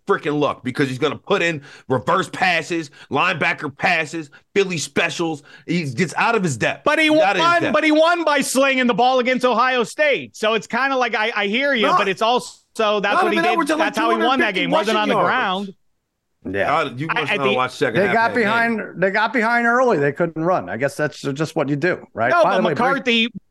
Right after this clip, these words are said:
Speaker 2: put him ahead with, by, by throwing the deep ball. And then they ground, uh, you know, then those long runs to end the game by Michigan against Ohio State. But anyway.
Speaker 3: I'm getting,
Speaker 2: Yes,
Speaker 3: hold on,
Speaker 2: Georgia.
Speaker 3: Shaq, before you, before you jump in, I'm getting breaking news. Uh, Urban Meyer to Michigan. Wow.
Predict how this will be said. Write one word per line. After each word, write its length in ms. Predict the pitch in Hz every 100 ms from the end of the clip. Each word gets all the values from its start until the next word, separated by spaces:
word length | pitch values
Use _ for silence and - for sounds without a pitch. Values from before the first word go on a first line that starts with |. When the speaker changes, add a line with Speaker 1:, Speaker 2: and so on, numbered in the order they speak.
| 156 151
Speaker 2:
put 160 | 233 247
him 120 | 220
ahead 440 | 208 185 254 294 180
with, 240 | 196 196
by, 160 | 156 214
by 240 | 190 196
throwing 480 | 185 185 226 247 220
the 100 | 208
deep 300 | 202 277 294
ball. 340 | 190 127 113
And 140 | 151 180
then 220 | 208 254
they 160 | 196 180 -
ground, 440 | 165 185 180 180
uh, 60 | 190
you 180 | 202 170
know, 100 | 143
then 220 | 175 165
those 220 | 156 147 139
long 360 | 156 165 156
runs 380 | 151 156 147 -
to 220 | - 131
end 220 | 165 233
the 40 | 170
game 240 | 143 135
by 160 | 131 127
Michigan 500 | 127 123 123 123 120 _ _ _ 160
against 280 | 147 143
Ohio 240 | 151 151 143
State. 180 | 151 143
But 120 | 277
anyway. 460 | 285 185 143 110 _ _ _ _ _ _ -
Speaker 3:
I'm 140 | 190
getting, 200 | 196 226 190
Speaker 2:
Yes, 40 |
Speaker 3:
hold 140 | 202 202
on, 140 | 180
Speaker 2:
Georgia. 180 | 202 190
Speaker 3:
Shaq, 200 | 147 151
before 240 | 147 180 180
you, 200 | 175 - 139
before 340 | 175 175 202
you 60 | 180
jump 280 | 160 156 135
in, 120 | 127
I'm 80 | 127
getting 220 | 135 131
breaking 360 | 147 143 127 117
news. 300 | 120 113 107
Uh, 220 | 110 101
Urban 300 | 107 143 147
Meyer 340 | 139 139 117 95
to 300 | 101 98 -
Michigan. 420 | 127 123 - 85
Wow. 320 | 107 139 -